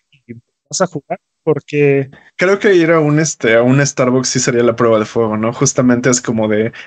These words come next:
Speaker 2: neta, tenemos otra opción que para jugar, tipo, vámonos a un Starbucks, vámonos a un lugar, a un, a un lugar comercial donde el internet no es
Speaker 1: Pues
Speaker 2: específico para esto.
Speaker 1: Eh, sí, porque,
Speaker 2: Eh.
Speaker 1: por ejemplo, o sea, mi experiencia con,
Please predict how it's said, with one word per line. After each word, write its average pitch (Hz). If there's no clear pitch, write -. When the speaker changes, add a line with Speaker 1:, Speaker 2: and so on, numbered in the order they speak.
Speaker 2:
neta, 135
tenemos 131
otra 123
opción 127
que 123
para -
jugar, 117
tipo, 117
vámonos 117
a -
un 110
Starbucks, 113
vámonos 110
a -
un 110
lugar, 104
a 120
un, 120
a 127
un 139
lugar 139
comercial 117
donde 120
el 98
internet 107
no 117
es 127
Speaker 1:
Pues 156
Speaker 2:
específico 147
para 135
esto. 208
Speaker 1:
Eh, 160
sí, 170
porque, 170
Speaker 2:
Eh. 156
Speaker 1:
por 170
ejemplo, 180
o 175
sea, 170
mi 165
experiencia 185
con, 151